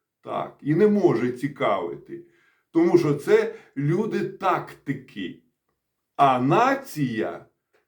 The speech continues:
так, якщо вона спрямована в майбутнє, це стратегія.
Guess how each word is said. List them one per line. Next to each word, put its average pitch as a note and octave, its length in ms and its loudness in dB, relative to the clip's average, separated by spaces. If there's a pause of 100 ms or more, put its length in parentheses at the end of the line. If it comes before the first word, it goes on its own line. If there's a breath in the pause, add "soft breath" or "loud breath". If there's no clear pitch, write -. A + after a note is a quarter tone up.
(360)
так, G2 320 -4
якщо E3 480 4
вона D3+ 640 2 (320 soft breath)
спрямована E3 840 2
в D3 140 0
майбутнє, C3+ 720 -4
це G#3 240 0
стратегія. G2+ 1300 -2